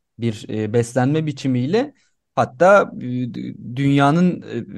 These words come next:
yani şu anda kullanılan toprakların neredeyse yarısını yeniden, e, doğal yaşama da, e, terk edebiliriz, e, diye bir yazı kaleme almıştı.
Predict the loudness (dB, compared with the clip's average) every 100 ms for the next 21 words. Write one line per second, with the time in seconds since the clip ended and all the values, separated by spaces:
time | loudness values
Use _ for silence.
0 | -14 -14 -12 -8 -6 0 2 2 -2 -2
1 | 0 0 -2 -4 -4 -4 -2 0 0 0
2 | -2 -4 -4 4 6 6 4 0 0 0
3 | -4 -8 0 4 4 4 2 0 -6 -16
4 | _ -2 -2 -2 -6 0 4 4 4 0
5 | -2 -2 0 -2 -4 -8 -4 -4 -4 -8
6 | -8 -8 -8 -6 -6 -8 -14 _ _ _
7 | _ -12 -10 -6 -4 -2 -4 -6 -6 -6
8 | -4 -2 -4 -4 -4 -4 -6 -6 -10 -14
9 | -20